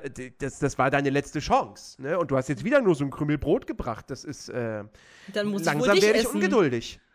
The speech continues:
Speaker 1: Dann
Speaker 2: Dann,
Speaker 1: muss ich wohl
Speaker 2: dann,
Speaker 1: dich essen.
Speaker 2: genau,
Speaker 1: Ja.
Speaker 2: so, weil ich hab ja Hunger, so. Also ich, ich find halt, Mittens ist halt echt, also ich, äh, ich, ich kann ja halt auch manchmal so radikal, ähm, radikal stupide und, äh,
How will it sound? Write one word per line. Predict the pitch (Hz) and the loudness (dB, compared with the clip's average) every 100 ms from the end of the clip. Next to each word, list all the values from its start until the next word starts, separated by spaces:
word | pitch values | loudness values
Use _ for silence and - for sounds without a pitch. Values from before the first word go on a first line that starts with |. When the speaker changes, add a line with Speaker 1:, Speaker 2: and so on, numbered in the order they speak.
| - | -8
Speaker 1:
Dann | 143 | -4
Speaker 2:
Dann, | 139 | -2
Speaker 1:
muss | 120 | 2
ich | |
wohl | 190 | 2
Speaker 2:
dann, | |
Speaker 1:
dich | 196 185 | 4 2
essen. | 330 220 143 - 208 226 | 2 0 -2 -4 -2 0
Speaker 2:
genau, | 233 226 | 0 0
Speaker 1:
Ja. | 196 135 | 0 -2
Speaker 2:
so, | 196 190 190 | -4 -4 -2
weil | 180 | -2
ich | 196 | -2
hab | 185 | 0
ja | 208 | 2
Hunger, | 277 339 185 190 | 2 2 0 -2
so. | 180 180 190 - - - | -4 -6 -8 -20 -18 -8
Also | 202 | -6
ich, | 233 - | -6 -6
ich | 220 - | -8 -4
find | 277 294 | -2 0
halt, | 226 | -2
Mittens | 226 247 262 240 | -2 -4 -4 -8
ist | 208 | -8
halt | 214 196 | -4 -4
echt, | - 190 196 _ _ - - | -2 -6 -6 _ _ -20 -8
also | 202 202 | -6 -4
ich, | 160 - | -6 -4
äh, | - - - - | -4 -4 -8 -14
ich, | - - | -12 -12
ich | - - | -10 -8
kann | - 262 | -4 0
ja | 269 | 0
halt | 247 208 | 0 0
auch | 233 | -2
manchmal | 262 247 247 233 | -2 -4 -4 -4
so | 226 220 | -2 0
radikal, | 220 131 202 214 214 - 220 208 214 214 - | 0 -2 -2 -4 -4 -4 -2 0 0 0 0
ähm, | 208 202 202 202 196 147 64 _ 60 - | 2 2 0 -2 -6 -8 -16 _ _ -10
radikal | 196 208 202 214 190 202 | -6 -6 -4 -2 -2 -4
stupide | 202 - 214 202 _ - - 233 233 226 226 | -8 -8 -8 -8 _ -14 -8 -6 -2 -2 -2
und, | 175 202 208 202 | -4 -4 -6 -6
äh, | - 190 190 | -4 -2 0